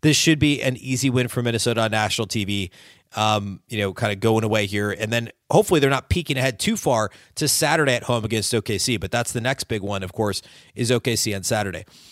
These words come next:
We will have a live postcast following, even though, though it's a late game, following Thursday night. And yours truly will be hosting the postcast over on Locked On Sports Minnesota on YouTube. Um, I will be hosting and joined by Tyler Metcalf from Canis Hoopus, and then we'll put the audio here on this feed.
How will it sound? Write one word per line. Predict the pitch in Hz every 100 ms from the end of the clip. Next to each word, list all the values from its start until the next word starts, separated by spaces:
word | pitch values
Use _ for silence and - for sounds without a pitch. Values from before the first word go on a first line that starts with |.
| -
We | - 151
will | 190
have | 196
a | 185
live | 180 160
postcast | 175 175 190 170 -
following, | 170 160 196 160
even | 143 156 208
though, | 185
though | 156 - 143
it's | 151 147
a |
late | 135 147
game, | 160 127
following | 123 143 147
Thursday | 127 143 131
night. | 123 135 - - - -
And | 139
yours | 147 185
truly | - 180 147
will | 151
be | 156
hosting | 131 151 156 156
the | 131
postcast | - 127 - 127 123 123 -
over | 131 120
on | 123
Locked | 120 120 -
On | 123
Sports | - 127 117
Minnesota | 113 120 113 120 113
on | 110 95
YouTube. | 117 131 175 165 - - - _ -
Um, | 117 110
I | 117
will | 123
be | 110
hosting | 131 131 - 135
and | 117 113
joined | 123
by | 117 104
Tyler | - 117
Metcalf | 113 120 - 131 117
from | - 123 117 104
Canis | - 117 101
Hoopus, | 147 156 156 - -
and | 120
then | 120
we'll | 113 110
put | 131 -
the | 113
audio | 117 120 110
here | 101 120
on | 110 104
this | 135 -
feed. | - 107 98